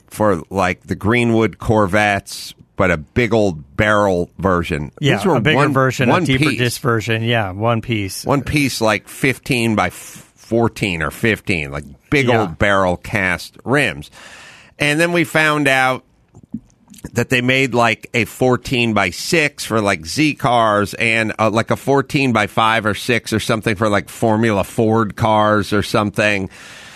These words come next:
Speaker 1: Uh, the thirteen by sevens, which is what we run,
Speaker 2: Yes.
Speaker 1: was difficult to find.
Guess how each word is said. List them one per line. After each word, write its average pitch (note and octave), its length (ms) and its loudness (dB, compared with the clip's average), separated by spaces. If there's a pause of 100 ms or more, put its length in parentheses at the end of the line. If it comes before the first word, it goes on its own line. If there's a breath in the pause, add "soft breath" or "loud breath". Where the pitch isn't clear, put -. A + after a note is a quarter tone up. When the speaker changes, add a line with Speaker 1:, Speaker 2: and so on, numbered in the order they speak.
(300 loud breath)
Speaker 1:
Uh, C3 200 2
the C3 120 -2
thirteen E3+ 600 0
by A#2+ 160 0
sevens, G2+ 760 -2
which F#2 220 -2
is F2+ 120 -4
what F#2+ 260 0
we G#2+ 180 0
run, E2 580 -2 (240)
Speaker 2:
Yes. A#2+ 340 -4
Speaker 1:
was G2+ 200 -2
difficult G#2+ 560 -2
to F2 100 -6
find. C2 540 -4